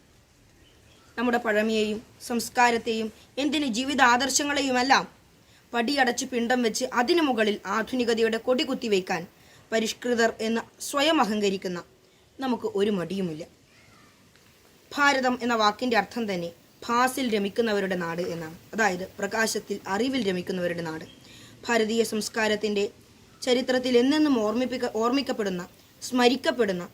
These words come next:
ബഹുമാനിക്കപ്പെടുന്ന ഒരു പേരാണ് ശ്രീനാരായണ ഗുരു എന്നുള്ളത്. ആരായിരുന്നു ശ്രീനാരായണ ഗുരു? നമ്മുടെ എല്ലാവരുടെയും ഉത്തരം ഒരുപക്ഷെ കേരളത്തിൽ ഒരു കാലത്ത് നില-, നിലനിന്നിരുന്ന അന്ധമായ ജാതി വ്യവസ്ഥയ്ക്കും ജാതീയതയ്ക്കുമെതിരെ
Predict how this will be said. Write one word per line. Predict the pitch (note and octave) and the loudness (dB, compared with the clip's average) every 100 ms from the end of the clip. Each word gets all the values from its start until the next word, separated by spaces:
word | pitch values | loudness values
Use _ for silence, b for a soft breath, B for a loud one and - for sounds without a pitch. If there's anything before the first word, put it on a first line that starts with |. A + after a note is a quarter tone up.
| - | -10
ബഹുമാനിക്കപ്പെടുന്ന | F#3+ F#3+ A#3+ C#4 C4+ B3+ A3 F#3+ F#3 F3 | -6 -2 0 0 0 0 -2 -2 -4 -6
ഒരു | G3+ - | -6 -4
പേരാണ് | F#3 F3 E3 E3+ - | -2 -2 -4 -8 -6
ശ്രീനാരായണ | - G3+ F#3+ F3+ F3 E3+ F3 | -2 0 0 0 0 0 -4
ഗുരു | E3+ E3 - | -6 -8 -8
എന്നുള്ളത്. | E3+ E3 E3 - - _ _ b b b b b _ _ - _ _ - | -10 -10 -12 -14 -20 _ _ b b b b b _ _ -20 _ _ -2
ആരായിരുന്നു | D#4+ E4+ D4+ C#4 B3 G3+ - | 2 6 6 4 0 -2 -4
ശ്രീനാരായണ | - G#3 G3+ G3 F#3+ F3+ F3 | -4 -2 0 0 0 -2 -4
ഗുരു? | E3+ E3+ - _ _ _ _ _ _ _ _ _ - | -6 -10 -16 _ _ _ _ _ _ _ _ _ -4
നമ്മുടെ | A3+ B3 A#3 | 2 6 6
എല്ലാവരുടെയും | A3+ A#3 A3+ A3 A3+ G3+ | 6 4 4 0 0 -2
ഉത്തരം | F#3+ F#3 F3 - _ - | -2 -4 -6 -14 _ -4
ഒരുപക്ഷെ | A3+ G#3+ - G3 F3+ - - - - - - _ - _ - - | -2 -2 -4 -6 -6 -12 -20 -20 -20 -20 -20 _ -20 _ -20 0
കേരളത്തിൽ | B3 B3+ B3+ B3+ | 4 4 4 6
ഒരു | A3+ A3+ | 6 6
കാലത്ത് | A#3 A#3 A3 | 4 2 0
നില-, | A3 G#3 G#3+ | -2 -2 -2
നിലനിന്നിരുന്ന | A3+ A3+ B3 A#3+ G#3 G3+ G3 - | 2 2 4 2 0 0 -4 -2
അന്ധമായ | B3 C4 C4 A#3+ A3 G#3+ | 0 2 4 4 2 2
ജാതി | G3+ G3+ G#3+ | 2 0 0
വ്യവസ്ഥയ്ക്കും | G#3+ G3 G3+ A#3+ - G3+ B B - | 0 0 -2 -4 -4 -6 B B 0
ജാതീയതയ്ക്കുമെതിരെ | A#3+ A#3+ B3+ C4 A#3+ A#3 A#3 G3 G3 | 4 4 4 4 4 2 -2 0 0